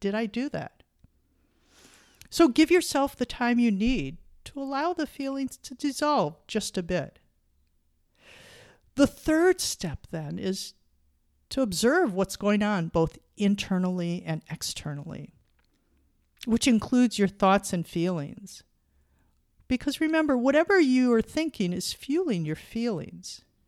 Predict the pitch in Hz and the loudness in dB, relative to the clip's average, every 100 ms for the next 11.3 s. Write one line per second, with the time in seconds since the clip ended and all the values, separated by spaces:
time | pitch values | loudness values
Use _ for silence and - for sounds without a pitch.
0 | _ _ - 285 277 285 - 262 208 208 | _ _ 0 4 6 6 4 4 4 4
1 | 185 - 202 220 - 175 - 185 180 - | 2 0 0 0 0 -4 -2 -2 -2 2
2 | 208 214 180 185 170 156 170 190 156 143 | 4 4 2 0 0 0 2 2 0 -4
3 | 143 151 - _ _ _ _ _ - 220 | -8 -10 -14 _ _ _ _ _ -6 -2
4 | 240 262 262 - _ _ _ - 233 247 | 2 2 0 -4 _ _ _ 0 4 4
5 | 285 277 240 - - 214 247 220 - 185 | 4 2 0 -4 -2 0 2 0 -2 -4
6 | 165 - - 190 170 - 165 160 - 202 | -4 -4 -2 0 -2 -4 -6 -6 -2 -2
7 | 185 151 143 180 _ _ _ _ _ - | -2 -4 -8 -10 _ _ _ _ _ 0
8 | 208 - 262 220 190 - 220 214 233 - | 0 4 6 6 4 4 6 6 6 2
9 | 196 170 - - 180 180 - 160 151 - | 0 0 -4 0 2 2 0 -6 -6 -4
10 | 156 - - 170 - 202 190 196 190 - | -4 -6 -4 -4 -2 -4 -2 0 0 -2
11 | 190 190 196 | -4 -2 -4